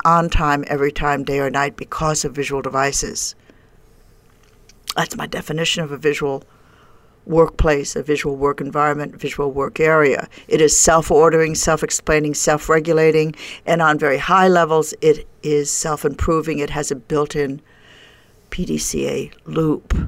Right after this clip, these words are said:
It is a work area where you have drilled deep to make operational details visual.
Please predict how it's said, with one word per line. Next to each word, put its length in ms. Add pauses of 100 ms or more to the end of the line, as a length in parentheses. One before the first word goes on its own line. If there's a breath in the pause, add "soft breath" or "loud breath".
(140)
It 120
is 140
a 40
work 380
area 340
where 220
you 160
have 200
drilled 380
deep 360 (340 loud breath)
to 140
make 360
operational 840
details 640
visual. 640